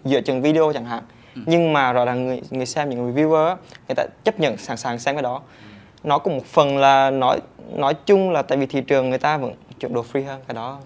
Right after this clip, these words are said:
Speaker 1: khá rõ ràng.
Speaker 2: Ừ.
Speaker 1: À, nhưng mà quay ngược lại, vấn đề của những cái câu chuyện dành cho những người chủ thể là content creator, mình đang nói câu chuyện là thương mại hóa.
Speaker 2: Ừ.
Speaker 1: Thì với góc nhìn cá nhân là một người nghiên cứu như em thì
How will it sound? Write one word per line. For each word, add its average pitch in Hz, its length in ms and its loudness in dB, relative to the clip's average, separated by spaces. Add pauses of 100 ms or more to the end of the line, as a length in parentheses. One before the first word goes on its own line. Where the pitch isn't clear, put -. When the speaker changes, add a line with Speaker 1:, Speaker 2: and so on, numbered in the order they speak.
Speaker 1:
khá 131 160 -6
rõ 123 160 -6
ràng. 110 200 -6 (340)
Speaker 2:
Ừ. 127 60 -16 (360)
Speaker 1:
À, 135 260 0
nhưng 151 140 0
mà 139 60 2
quay 156 140 4
ngược 143 80 2
lại, 113 220 4 (480)
vấn 131 140 2
đề 131 160 6
của 123 160 -6
những 120 160 -4
cái 131 80 -2
câu 139 160 -2
chuyện 127 180 -2
dành 113 160 -4
cho 131 340 -2 (160)
những 123 200 -6
người 120 120 -4
chủ 120 180 -4
thể 123 180 -4
là 117 140 -8
content 117 360 -10
creator, 120 380 -6 (400)
mình 120 120 -4
đang 127 140 -4
nói 117 140 -8
câu 135 100 -8
chuyện 127 140 -8
là - 100 -12
thương 139 160 -6
mại 120 120 -2
hóa. 117 300 -6 (320)
Speaker 2:
Ừ. 135 60 -14 (240)
Speaker 1:
Thì 135 460 0
với 131 440 2
góc - 180 -4
nhìn 131 160 -2
cá 120 200 -4
nhân 151 180 -4
là 135 60 -4
một 120 100 -6
người 120 380 -6
nghiên 139 180 -8
cứu 131 200 0
như 143 100 -4
em 139 180 -6
thì 123 140 -6